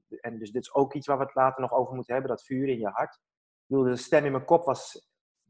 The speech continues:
krachtiger dan ooit. Maar het vuur in mijn hart begon te doven en, ehm, dat is iets waar je ontzettend scherp op moet zijn.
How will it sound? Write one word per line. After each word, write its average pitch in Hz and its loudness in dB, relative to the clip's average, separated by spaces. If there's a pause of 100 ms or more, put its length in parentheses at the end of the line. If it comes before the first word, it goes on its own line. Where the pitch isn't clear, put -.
(100)
krachtiger 131 2
dan 117 0
ooit. 156 0 (440)
Maar 127 -4
het - -14
vuur 151 0
in 135 0
mijn 123 0
hart 147 4
begon 147 -4
te 143 -4
doven 139 4
en, 127 -4
ehm, 123 0 (100)
dat 127 -6
is 131 -12
iets 135 -10
waar 127 4
je 123 0
ontzettend 123 -4
scherp 135 -2
op - -6
moet 110 -16
zijn. 127 -4